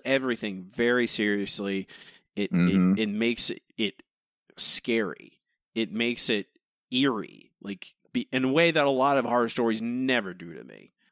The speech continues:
Speaker 1: I, I don't, I
Speaker 2: Everything about this book is, like, really amazing. Like, you would think that this would be a hard tightrope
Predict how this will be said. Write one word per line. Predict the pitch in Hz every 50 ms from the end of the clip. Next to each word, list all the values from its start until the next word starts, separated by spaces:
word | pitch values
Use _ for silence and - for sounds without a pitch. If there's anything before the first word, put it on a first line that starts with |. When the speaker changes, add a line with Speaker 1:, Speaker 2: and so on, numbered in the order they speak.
| _ _ _ _ -
Speaker 1:
I, | 98 - - _ _ _ _ _ - -
I | 110 117
don't, | 120 120 - -
I | - 143
Speaker 2:
Everything | 170 214 285 302 - - - -
about | - 107 104 113 110 -
this | 98 87 - -
book | - 90 92 90 85 76 -
is, | 78 82 82 80 69 65
like, | - 67 67 -
really | - 67 90 113 120 117 101
amazing. | 87 85 82 82 80 80 85 82 - 85 80 76 71 58
Like, | 60 78 78 - _ _ _ _ _ _ _ _ _ _ _ _
you | - - 95 107 123
would | 131 117 101
think | - - - 117 110 107 101 _
that | - 85 80 87 -
this | - 92 87 - -
would | 85
be | 76 90
a | 82 76
hard | 76 - - - - 92 78 80 82 82 82 80 78 76 76 71 - - _ _ _ _ _ _ _ _ _
tightrope | - - - 98 98 - - 80 85 82 76 -